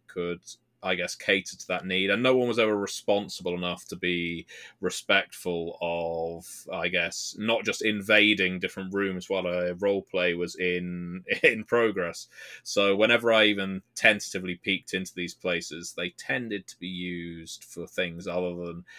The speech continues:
generic fantasy role play. Uh, but yeah, it was always,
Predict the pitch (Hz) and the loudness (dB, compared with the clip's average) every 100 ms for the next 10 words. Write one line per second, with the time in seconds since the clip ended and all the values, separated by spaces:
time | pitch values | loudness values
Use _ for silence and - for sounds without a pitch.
0 | - - _ - 104 92 92 87 78 - | -20 -20 _ -2 0 4 2 2 -4 -4
1 | 90 87 - - 87 85 90 90 - 110 | -4 -4 -6 -8 -6 -2 0 0 -4 0
2 | 107 95 95 - - - - - 92 98 | 2 2 -2 -12 -16 -14 -14 -4 4 6
3 | 98 95 95 95 - 101 98 98 - - | 8 6 4 0 2 4 6 4 0 2
4 | 117 104 110 113 131 131 120 113 - - | 4 4 2 0 2 6 6 4 0 -6
5 | - | -8